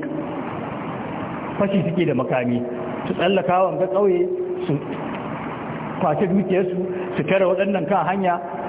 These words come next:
Wata ran ma wani mutum yana gona yana noma. Mata ce ta ɗauki abinci ta kai mai gona, tana da tsohon ciki.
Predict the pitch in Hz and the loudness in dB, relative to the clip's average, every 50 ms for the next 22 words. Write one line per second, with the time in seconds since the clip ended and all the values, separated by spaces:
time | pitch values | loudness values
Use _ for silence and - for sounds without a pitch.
0 | - - - - - - 127 160 175 233 202 196 208 202 202 202 196 202 208 214 | -6 -6 -6 -4 -2 0 2 2 4 4 4 4 4 4 4 4 4 4 4 2
1 | 214 208 185 160 - 196 170 170 175 180 175 160 147 135 131 151 170 170 170 170 | 2 0 0 2 2 2 4 4 2 4 4 2 2 2 2 2 4 4 4 4
2 | 170 170 165 143 135 120 127 127 123 127 123 123 - - - - - - - - | 4 2 2 0 0 0 2 2 2 2 0 0 -4 -6 -6 -6 -6 -4 -4 -6
3 | - - - 139 139 147 151 151 147 147 185 180 185 180 190 175 185 190 185 190 | -4 -2 2 4 4 6 6 4 4 4 4 4 4 2 0 2 4 2 2 2
4 | 190 180 - - 208 165 160 143 156 160 160 160 151 - 147 147 147 165 151 147 | 2 0 0 0 2 2 2 2 2 0 0 0 0 2 2 2 2 2 2 2
5 | 151 151 147 151 156 151 147 147 147 - - - - - - - - 196 196 185 | 2 2 2 2 2 2 2 2 0 -2 -6 -6 -6 -6 -4 0 2 4 4 4
6 | 165 156 143 - - 202 185 165 185 175 170 202 - - 156 | 4 2 0 0 2 2 2 2 2 2 0 0 0 0 -2